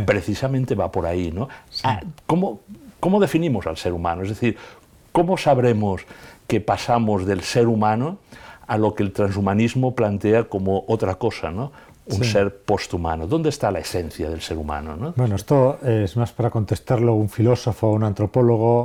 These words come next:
Speaker 2: o un teólogo que, que un, que un científico de ciencias de la vida, sí, pero un científico. Pero, sin embargo, eh, desde un punto de vista estrictamente biológico, el ser humano está definido. Pero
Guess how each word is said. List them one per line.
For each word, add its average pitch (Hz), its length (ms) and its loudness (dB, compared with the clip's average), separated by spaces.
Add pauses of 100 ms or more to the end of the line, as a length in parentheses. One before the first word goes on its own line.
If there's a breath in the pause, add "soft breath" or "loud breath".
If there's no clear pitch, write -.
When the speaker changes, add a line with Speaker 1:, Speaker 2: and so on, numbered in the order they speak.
(100)
Speaker 2:
o 98 320 -2
un 98 180 -4 (200)
teólogo 107 500 2
que, 95 460 -4
que - 100 -6
un, 98 320 0 (420 loud breath)
que - 120 0
un 104 80 4
científico 107 840 0 (360 loud breath)
de 98 80 0
ciencias 98 360 2
de 95 80 -2
la 95 120 2
vida, 110 260 2
sí, 113 240 -2
pero 85 320 -6 (360 loud breath)
un 107 100 0
científico. 101 640 -2 (360 loud breath)
Pero, 113 140 2
sin 120 160 -2
embargo, 147 600 4
eh, 104 380 -2 (340)
desde 110 260 0
un 113 80 2
punto 135 280 2
de 131 120 4
vista 123 560 2
estrictamente 113 580 0
biológico, 131 680 0
el 113 100 -4
ser 110 160 -2
humano 117 400 0 (300 loud breath)
está 110 200 -2
definido. 101 540 2 (480 loud breath)
Pero 123 420 2